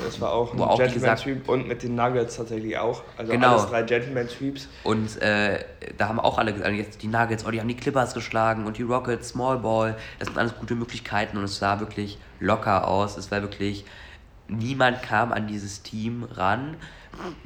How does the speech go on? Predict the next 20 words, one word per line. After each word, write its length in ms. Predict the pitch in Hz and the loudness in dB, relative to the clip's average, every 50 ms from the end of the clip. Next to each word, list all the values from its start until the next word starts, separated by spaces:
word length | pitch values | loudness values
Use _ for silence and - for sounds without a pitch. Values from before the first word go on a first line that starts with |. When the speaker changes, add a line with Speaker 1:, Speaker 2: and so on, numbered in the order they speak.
| - | -6
Speaker 2:
Und 260 | - 110 113 110 113 - | -4 -2 -2 -2 -4 -8
die 160 | - 110 107 113 | -10 -8 -8 -8
Heat 300 | 104 110 123 143 - - | -8 -8 -10 -8 -6 -4
halt 120 | 120 - | -4 -4
am 100 | 101 104 | -2 -2
nächsten, 680 | 107 110 123 147 147 - - - - 104 110 113 - - | -2 -2 -2 -2 -4 -8 -10 -6 -4 -4 -4 -4 -4 -2
aber 480 | - 101 101 - - 101 104 - - - - - - - - - - - - - | -2 2 4 4 6 6 4 2 0 -6 -14 -18 -20 -20 -20 -20 -20 -10 -2 -2
I'm 100 | 104 107 | -2 0
sorry, 480 | - - 131 131 127 107 90 - - - - - - - - | 0 2 2 4 4 4 2 2 -2 -6 -8 -16 -16 -10 -2
wer 180 | 95 101 113 117 | 2 2 2 2
sind 140 | 113 117 110 | 0 -4 -6
halt 140 | 110 101 107 | -8 -8 -8
die 60 | 104 | -10
Heat 340 | 98 101 117 120 107 92 - | -10 -8 -6 -6 -6 -6 -8
so? 260 | - 87 85 87 87 | -8 -6 -4 -4 -4
Also, 560 | - - - 92 90 98 95 95 95 92 - - - - - | -2 -2 -2 -2 0 2 2 2 2 0 -2 -6 -12 -12 -8
das 160 | - 92 92 | -8 -6 -4
ist 180 | 98 107 - - | -4 -6 -4 -2
halt 340 | 110 101 98 101 98 98 - | 0 0 0 0 -2 -2 -4
Speaker 1:
Die 220 | 120 120 123 135 | -4 -2 -4 -4